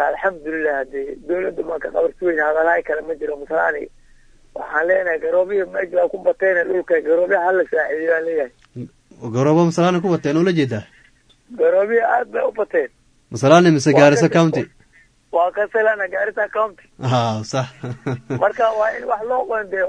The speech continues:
Speaker 1: Marka ayagana lagu daro dadka baahiyaha gaarka qabo.
Speaker 2: Waa aad iyo aad.
Speaker 1: Marka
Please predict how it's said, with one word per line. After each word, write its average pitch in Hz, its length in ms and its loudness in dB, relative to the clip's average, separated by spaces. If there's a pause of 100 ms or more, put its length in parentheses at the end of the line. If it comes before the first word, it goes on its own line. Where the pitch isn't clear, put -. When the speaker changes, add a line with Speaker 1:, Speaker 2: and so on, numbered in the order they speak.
Speaker 1:
Marka 202 300 -2
ayagana 220 420 -2
lagu 208 180 -8
daro 202 200 -2
dadka 214 280 -2
baahiyaha 202 440 0
gaarka 208 340 -4
qabo. 160 220 -10 (400)
Speaker 2:
Waa 131 180 0
aad 139 180 2
iyo 123 180 2
aad. 98 160 -4 (800)
Speaker 1:
Marka 202 280 0